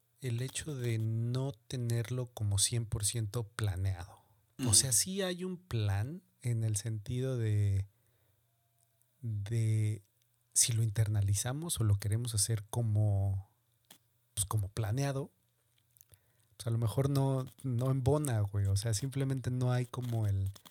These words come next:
Speaker 1: el tiempo o el deseo hasta cien por, hasta cierto, hasta cierto punto o, o a lo mejor las ganas. A lo mejor pudiéramos vernos todavía como egoístas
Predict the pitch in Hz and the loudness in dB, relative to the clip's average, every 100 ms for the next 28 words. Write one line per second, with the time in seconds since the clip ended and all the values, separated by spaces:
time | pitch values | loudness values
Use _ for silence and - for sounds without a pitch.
0 | - - - - - - - 104 101 107 | -20 -20 -20 -20 -20 -14 -2 -2 0 0
1 | 147 147 143 147 143 143 120 107 104 104 | 0 0 2 2 4 4 2 4 4 2
2 | 101 101 - 151 160 160 156 127 - 107 | 2 0 2 0 -2 -4 -4 -6 -6 -8
3 | 127 120 - 113 101 123 107 117 - 123 | -8 -10 -8 -10 -8 -4 -2 -2 -4 -6
4 | - 120 110 104 101 - - - - - | -6 -2 0 0 0 -6 -20 -20 -20 -20
5 | - - - - - 110 - 117 107 101 | -20 -20 -20 -20 -12 -8 -4 -4 -4 -2
6 | 127 135 - 143 143 123 120 117 113 107 | -2 -2 -2 -2 -2 -2 0 2 2 2
7 | 107 110 107 107 107 104 - 127 131 113 | 0 -4 -4 0 0 0 -2 -4 -2 -2
8 | - 165 214 - 123 117 170 - 160 170 | -2 -4 -4 -4 -2 -4 -4 0 2 2
9 | 180 175 147 - - - - - _ 123 | 0 0 -2 -4 -6 -20 -20 -20 _ -2
10 | 139 143 151 - 143 135 131 135 123 113 | 0 0 -4 -2 0 0 -2 -4 0 2
11 | 107 104 98 - _ - - - - - | 4 4 2 -4 _ -20 -20 -20 -20 -20
12 | - - - - 113 104 107 156 - - | -20 -20 -18 0 2 4 2 2 -4 2
13 | 107 139 - | 2 2 -4